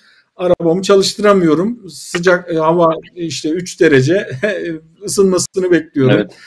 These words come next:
Speaker 1: falan diye şeyler paylaşıyor. Bu belirsizliğin giderilmesi için hem teknolojinin burada, batarya teknolojisinin biraz daha demek gelişmesine ihtiyaç var. Hem de endüstrinin maliyetleri aşağıya çekmesi lazım. En ucuz elektrikli şu anda, e, Tesla ayarında bir araba için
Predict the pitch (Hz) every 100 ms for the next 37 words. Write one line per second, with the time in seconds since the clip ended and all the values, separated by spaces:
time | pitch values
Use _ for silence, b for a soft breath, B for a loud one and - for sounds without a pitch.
0 | B _ 196 196 - - 156 180 233 -
1 | 233 233 226 185 156 127 135 185 294 339
2 | 277 - 226 208 220 214 196 202 233 226
3 | 233 233 302 233 175 202 202 196 190 196
4 | 196 214 254 226 175 147 143 185 190 185
5 | 170 160 147 135 143 147 135 135 131 131
6 | 127 - 135 131 135 127 - 120 - 120
7 | - 156 277 - b b b b b -
8 | 285 254 214 220 208 - 214 214 285 330
9 | - 165 180 196 208 208 226 220 170 196
10 | 202 196 202 185 175 190 196 202 240 190
11 | 202 208 175 180 180 180 196 196 175 160
12 | 127 190 208 190 175 208 - _ _ 151
13 | 131 180 185 190 175 147 139 131 143 147
14 | 131 127 127 127 233